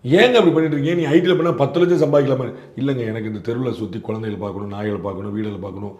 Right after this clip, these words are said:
அனாதைகளை பார்க்கணும், அவ-, அவங்க கூட நிக்கணும்." அந்த உணர்வு தான் முக்கியம். அப்ப வந்து அவங்களுக்கு ஒண்ணு டிரைவ் பண்ணுது. அவருக்கு வந்து சினிமா சம்பாதிக்கிறதுக்கான ஒரு இடம், அவரோட தனிப்பட்ட கனவுல போறாரு. யாரும் சினிமாவால பாழாகாதீங்கன்றாரு, ரசிகர் மன்றத்தை கலைக்கிறாரு, எல்லா டேரிங் டிசிஷன்லாம் எடுத்துக்கிறாரு.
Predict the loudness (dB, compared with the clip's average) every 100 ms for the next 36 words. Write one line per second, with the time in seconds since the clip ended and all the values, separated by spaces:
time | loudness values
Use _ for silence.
0 | -20 _ _ -6 -2 0 0 -4 -6 -8
1 | -8 -10 -4 0 2 0 -2 -2 -4 -6
2 | -6 -4 -2 2 2 2 2 2 0 -4
3 | -6 -12 -20 _ _ _ _ -2 2 4
4 | 6 6 6 6 6 4 4 4 4 2
5 | -2 -4 -12 -20 -20 2 6 8 6 2
6 | 0 -2 -2 2 2 2 0 0 0 0
7 | -4 -4 -2 0 0 -4 -8 -20 -20 0
8 | 4 4 2 0 0 0 -2 -4 -4 -4
9 | -2 -2 -2 -6 -14 -4 2 4 4 2
10 | -2 -2 0 0 -2 -2 -2 -2 -4 -6
11 | -6 -2 -2 -2 -8 -12 -6 2 2 2
12 | -2 -4 -6 -6 -4 -4 -6 -8 -14 -14
13 | 0 2 8 10 10 8 6 8 8 4
14 | 0 -2 -4 -4 -8 -12